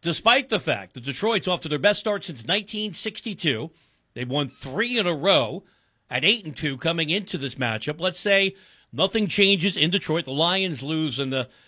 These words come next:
Cowboys win as they should for a couple reasons. They're virtually unstoppable at home, and Washington is mediocre. How would you slot Detroit and Dallas, understanding the Lions probably gonna win that division, so they'd have a better seed?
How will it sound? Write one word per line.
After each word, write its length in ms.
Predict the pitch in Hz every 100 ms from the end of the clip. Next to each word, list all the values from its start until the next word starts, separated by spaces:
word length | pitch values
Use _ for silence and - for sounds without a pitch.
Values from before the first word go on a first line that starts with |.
| _
Cowboys 420 | - 175 151 147 123
win 200 | 160 151
as 240 | 143 120
they 140 | 123
should 380 | 110 - 170 131
for 160 | - 127
a 60 |
couple 240 | - 170 123
reasons. 500 | 120 117 123 127 - - - _ _
They're 220 | 113 131 120
virtually 360 | 185 - 160
unstoppable 680 | 139 123 - 170 143 139 123
at 40 | 120
home, 240 | 147 143
and 120 | 131
Washington 560 | 123 151 147 139 147 127
is 180 | 110 120
mediocre. 720 | 143 131 123 127 123 113 110 - - _ _
How 260 | - 214 247
would 200 | 226 156
you 100 | 185
slot 460 | - 196 175 175 _ _ _ _ _ -
Detroit 400 | 139 208 214 156
and 160 | 131
Dallas, 440 | 151 190 165 196 156
understanding 500 | 143 127 165 147 139
the 40 |
Lions 560 | 156 147 135 120 - - _
probably 300 | - 185 160
gonna 140 | 135 123
win 320 | 117 214 226
that 240 | 156 135
division, 500 | 127 107 123 101 127
so 120 | 131 135
they'd 180 | 135
have 200 | 131 139
a 60 | 123
better 320 | 110 131 110
seed? 800 | - - - 262 165 98 120